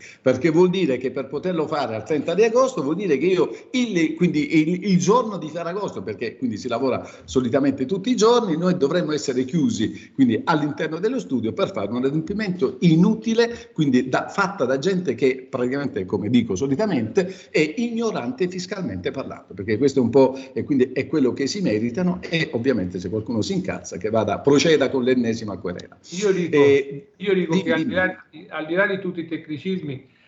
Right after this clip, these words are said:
Speaker 2: ricorre sistematicamente un tema di fondo. I commercialisti non sono ascoltati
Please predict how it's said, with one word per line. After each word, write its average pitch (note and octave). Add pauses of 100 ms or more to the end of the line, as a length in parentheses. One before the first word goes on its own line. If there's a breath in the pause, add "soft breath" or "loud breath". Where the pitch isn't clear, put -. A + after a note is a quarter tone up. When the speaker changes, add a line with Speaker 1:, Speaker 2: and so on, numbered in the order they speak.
(200 soft breath)
Speaker 2:
ricorre D#3+
sistematicamente E3
un D3+
tema C#3+
di C3+
fondo. A#2+
I -
commercialisti F#3+
non D#3
sono D3
ascoltati B2